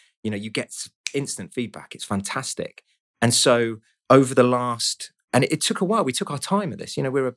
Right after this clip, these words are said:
a forty-person organization now. We've got a board of four. We've got a senior management team of, of maybe ten. We want to do this properly. This isn't about doing it quickly.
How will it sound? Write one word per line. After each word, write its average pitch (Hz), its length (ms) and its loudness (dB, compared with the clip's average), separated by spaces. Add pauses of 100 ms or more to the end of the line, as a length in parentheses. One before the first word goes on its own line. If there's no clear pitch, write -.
a 107 140 -6
forty-person 135 760 -2
organization 117 640 -4
now. 113 360 -6 (360)
We've 101 180 0
got 107 220 2
a 98 40 -8
board 123 320 2
of 120 60 -4
four. 120 280 2
We've 104 100 -2
got - 80 0
a - 0 -
senior 127 300 -2
management 123 360 -4
team 120 260 0
of, 101 240 -4 (320)
of 104 80 -8
maybe 110 260 0
ten. 113 520 -4 (440)
We 139 80 0
want 185 240 2
to - 80 0
do 170 160 6
this 139 120 0
properly. 131 380 2
This 139 200 0
isn't 208 180 0
about 170 340 2
doing 147 200 4
it - 140 -8
quickly. - 520 0